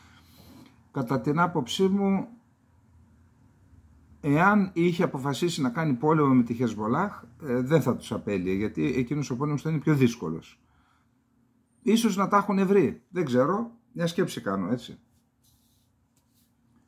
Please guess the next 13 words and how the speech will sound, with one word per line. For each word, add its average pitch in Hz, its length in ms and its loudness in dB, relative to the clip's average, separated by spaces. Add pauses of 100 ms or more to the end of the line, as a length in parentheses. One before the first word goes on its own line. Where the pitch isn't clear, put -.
(480)
Ε, 123 200 0
έμαθα 190 340 0
σήμερα, 190 760 0
μου 156 180 -4
είπε 170 320 2
μια, 117 960 0 (1040)
ε, 131 60 -10
σημαντική 127 460 2
δημοσιογράφος, 123 760 2
ότι 117 420 -4 (420)
ο 123 120 -2
Δημήτρης 143 560 2
Χόρν 185 580 0